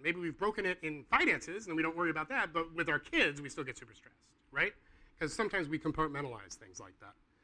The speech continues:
Um, and so, great, we have victory in this area, but now let's work on some of these others. Um, and God expects us to do the work, and it's hard work. But in my experience, there's very little in life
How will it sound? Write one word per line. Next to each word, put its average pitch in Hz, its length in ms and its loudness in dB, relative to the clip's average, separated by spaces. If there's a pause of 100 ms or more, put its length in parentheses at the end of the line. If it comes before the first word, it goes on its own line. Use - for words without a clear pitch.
(420)
Um, 135 320 0
and 135 120 -16
so, 160 100 -2
great, 143 300 2
we 156 100 2
have 156 100 4
victory 190 260 0
in 180 60 2
this 247 180 2
area, 165 200 8
but 160 140 0
now 165 140 2
let's 156 200 -4
work 165 240 -2
on 165 120 -2
some 156 180 -4
of 131 60 -8
these 127 160 -16
others. 110 220 -14 (520)
Um, 147 340 2 (340)
and 156 380 2 (160)
God 175 220 4
expects 180 480 -4
us 202 200 2
to 165 80 -12
do 175 60 -6
the 160 100 -6
work, 175 300 -4
and 147 100 -10
it's - 100 -10
hard 160 360 0
work. 156 280 -2 (640)
But 151 240 -2 (720)
in 156 120 -2
my 165 180 4
experience, 175 500 -2
there's 147 220 -4
very 147 520 0
little 165 320 2
in 147 180 -10
life 135 380 -4